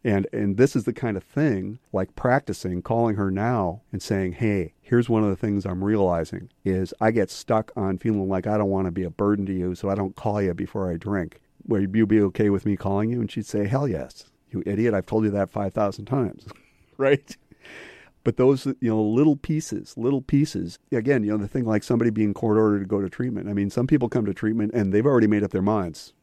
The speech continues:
They're on the road to recovery. Some people are ambivalent, stages of change, and they're ambivalent. And there are people who don't really want it at all, but they could have come here or they could have gone to jail, and they came here. For some reason, they wanted to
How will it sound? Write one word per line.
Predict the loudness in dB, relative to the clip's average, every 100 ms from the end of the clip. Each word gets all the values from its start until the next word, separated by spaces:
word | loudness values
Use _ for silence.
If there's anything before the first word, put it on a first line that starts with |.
| -4
They're | 2 2 2 _
on | 0 2
the | 6
road | 4
to | 4
recovery. | 0 0 0 -4 -12 _ _
Some | -6 -2
people | 0 2 4
are | 4 2 _ -4
ambivalent, | 2 4 4 4 0 -4 -10 -20 _
stages | -16 -4 -2 -2
of | -6 -6
change, | -4 -4 -8 -10
and | -12 -12 -14 -6
they're | -4
ambivalent. | -2 -2 -4 -6 -12 -16 _ -6
And | -2
there | 0
are | 0
people | 0 0 2
who | 4 4 2 0 _ _ _
don't | 0 0
really | 0 -2 -2
want | -2 -2 -2
it | 0
at | 0
all, | 2 4 2 2
but | 0 0 _ _ -6
they | -2
could | 2 2
have |
come | 2 2
here | 2 2
or | 2
they | 2
could | 2
have | 2
gone | 2 2
to | 0
jail, | 0 0 0
and | -2
they |
came | -2 -2 0
here. | 0 -2 -6 _ -8
For | -2
some | 0 2
reason, | 4 4 4 0 0
they | 2
wanted | 2 2
to | 0